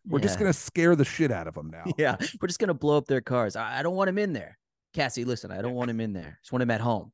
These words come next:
Speaker 2: with his boys, by the way. I want
Speaker 1: Yeah,
Speaker 2: them
Speaker 1: no.
Speaker 2: playing pool and
Speaker 1: I want his friends to witness this.
Speaker 2: Yeah.
Speaker 1: Uh,
Speaker 2: Yeah.
Speaker 1: so just absolutely insane. Um, he's just,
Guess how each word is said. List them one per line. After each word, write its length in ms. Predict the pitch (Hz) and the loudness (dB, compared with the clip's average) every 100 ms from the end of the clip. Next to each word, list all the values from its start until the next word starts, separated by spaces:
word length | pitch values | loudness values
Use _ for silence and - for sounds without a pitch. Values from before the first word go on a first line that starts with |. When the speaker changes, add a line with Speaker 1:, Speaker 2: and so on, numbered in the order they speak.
| - | 0
Speaker 2:
with 140 | 143 | 2
his 140 | 147 107 | 2 0
boys, 360 | 131 113 92 | -2 -2 -4
by 160 | - 78 | -8 -8
the 80 | 71 | -8
way. 140 | 69 - _ _ _ _ | -12 -16 _ _ _ _
I 60 | 131 | 2
want 80 | 147 | 4
Speaker 1:
Yeah, 60 | |
Speaker 2:
them 80 | 160 | 2
Speaker 1:
no. 80 | 113 | 2
Speaker 2:
playing 240 | 151 151 | 2 2
pool 500 | - 147 127 101 98 - | 2 2 2 2 -2 -8
and 240 | 98 95 - _ _ _ | -8 -8 -12 _ _ _
Speaker 1:
I 180 | 123 151 | 2 6
want 220 | 170 170 | 8 8
his 200 | 147 139 | 8 6
friends 760 | - - 131 135 131 117 101 - | 0 0 6 6 6 4 -2 -6
to 100 | - | -2
witness 420 | 101 107 104 80 - | 0 0 -2 -8 -12
this. 440 | 80 71 - - _ _ - | -12 -12 -16 -20 _ _ -4
Speaker 2:
Yeah. 380 | 98 92 73 - - - | 0 0 -2 -8 -16 -4
Speaker 1:
Uh, 220 | 131 127 98 | 0 2 2
Speaker 2:
Yeah. 120 | 85 | 6
Speaker 1:
so 180 | 175 170 160 | 6 6 0
just 260 | - 226 - - | -2 -2 0 4
absolutely 720 | 247 135 226 214 202 170 156 | 4 4 2 4 4 4 4
insane. 680 | 135 - 135 131 131 131 135 _ _ | 4 2 -2 0 0 -2 -4 _ _
Um, 560 | 117 120 117 117 107 101 _ | 0 2 4 4 2 -4 _
he's 360 | - - 165 - | -16 -2 -2 0
just, 460 | - 226 - - | 2 2 2 -10